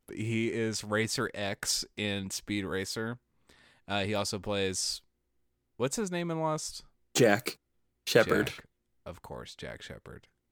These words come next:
Speaker 1: Um, classic video game protagonist <laughs> name. Um, and I just kept on sending screen caps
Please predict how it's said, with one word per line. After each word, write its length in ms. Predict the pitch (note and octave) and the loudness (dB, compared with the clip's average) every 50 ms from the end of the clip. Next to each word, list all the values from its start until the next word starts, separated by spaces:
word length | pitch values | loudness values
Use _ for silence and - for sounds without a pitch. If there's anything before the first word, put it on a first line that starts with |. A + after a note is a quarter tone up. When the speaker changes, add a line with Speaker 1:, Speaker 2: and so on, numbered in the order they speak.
| _ _ _ | _ _ _
Speaker 1:
Um, 460 | G2+ G#2 G2+ F#2 F2 E2 D#2+ D#2+ F2+ - _ _ _ - | -10 -8 -6 -6 -6 -6 -8 -10 -12 -14 _ _ _ -16
classic 420 | - - G2+ F#2 G2 - - G2 E2 | -8 -4 -2 -2 -2 -2 -4 -6 -8
video 360 | D#2+ F2 E2+ F2 E2+ E2 E2 | -8 -8 -6 -4 -4 -4 -4
game 260 | D#2 D#2 E2 E2 F2 | -6 -6 -8 -8 -8
protagonist 760 | - F2 E2 - - C#2+ D#2+ - - A2+ A2 A2 - - - | -8 -8 -8 -8 -8 -8 -8 -6 -4 -2 2 4 4 4 4
<laughs> 20 | C3 | 4
name. 320 | A2+ - D3 C#3 C#3 D3 - - D3+ - - E3+ C3 - | 0 0 0 0 0 2 4 4 6 8 8 6 6 6
Um, 280 | - A#2+ - - C3+ C3+ - - - - - - - _ _ _ _ _ _ - E3 - - - - - B3+ G#3+ - | 6 4 6 6 4 4 2 0 -2 -2 -4 -6 -20 _ _ _ _ _ _ -10 -10 -8 -8 -8 -6 -6 -6 -4 0
and 100 | A2+ A2+ | 2 2
I 120 | A2 A2 G#2 | 2 2 2
just 300 | G2 A#2+ A#2 - - - | 0 -2 -2 -2 0 0
kept 180 | B2+ A2+ G2+ | 0 2 2
on 120 | A2+ A2 G#2 | 2 0 0
sending 420 | - A#2+ G#2+ G#2 G#2 G2+ G#2 G#2 | 0 -2 -2 -2 -2 -4 -4 -6
screen 420 | - - - - - G2+ G2+ G2+ G2 | -6 -6 -6 -6 -6 -4 -4 -4 -4
caps 440 | - - G2+ F#2 F#2+ F#2+ - - | -2 0 0 2 2 0 -2 -6